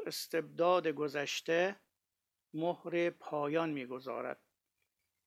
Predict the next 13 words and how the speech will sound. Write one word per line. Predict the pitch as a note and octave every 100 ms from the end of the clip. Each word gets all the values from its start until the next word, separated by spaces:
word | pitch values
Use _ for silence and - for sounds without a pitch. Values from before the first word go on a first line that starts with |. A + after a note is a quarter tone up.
| _ _ -
و | C#3
آغاز | E3+ - F#3 E3+ F3+ G#3 G3+ F#3
فصلی | - G#3 A3 - G3+
نوین | F#3+ F3 E3+ E3 G#3+ A3+ A3 F4+ G3
در | D#3 D#3
زندگی | C#3+ D3+ D#3+ D3+ D#3 D#3 G#3 F#3+
جوامع | D3+ D3+ D3+ D3+ D3 D3+ D3+
بشری | C#3+ C#3 - D3+ F#3 F#3+
را | F3+ F3+ F#3 - _ _ _ _ -
نوید | D3 C#3+ D#3 D3+ C#3
می‌دهد. | B2+ B2 - - _ _ _ _ _ _ _ _ _ _ _ _ _ - - _ _
دیدگاه | G3 G#3+ F3+ A#3 G#3+
سوم، | A3 - E3+ C3+ D3 A#2+